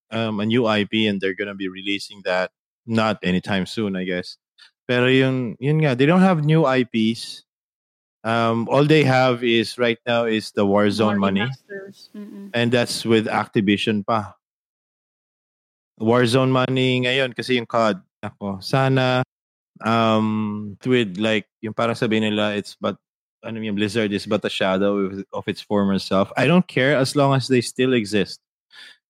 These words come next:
Speaker 1: Because from what I can see right now, they're heading really to the top. Tanggal mo na yung mga,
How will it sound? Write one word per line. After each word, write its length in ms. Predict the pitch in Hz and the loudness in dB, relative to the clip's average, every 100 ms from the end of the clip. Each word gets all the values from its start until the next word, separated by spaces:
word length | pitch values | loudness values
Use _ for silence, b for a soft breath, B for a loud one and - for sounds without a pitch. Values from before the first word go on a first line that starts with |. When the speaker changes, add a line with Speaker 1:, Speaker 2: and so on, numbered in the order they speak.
| - | -6
Speaker 1:
Because 400 | 120 127 - - | 0 0 0 -6
from 240 | - 123 | -2 2
what 160 | 123 131 | 2 0
I 80 | 127 | 0
can 160 | 127 | -2
see 160 | - 139 | 0 0
right 240 | 131 127 | 2 0
now, 160 | 127 131 | -2 0
they're 160 | 113 | 0
heading 400 | 101 117 113 117 | -2 -2 0 0
really 320 | 107 110 107 104 | -2 -4 -4 -4
to 80 | |
the 160 | 101 95 - _ _ | -4 -4 -6 _ _
top. 80 | - | -4
Tanggal 320 | 143 143 147 | 0 2 2
mo 80 | 143 | 0
na 80 | 143 | 0
yung 240 | 143 139 | 0 0
mga, 400 | 135 131 127 120 | 0 0 -2 -4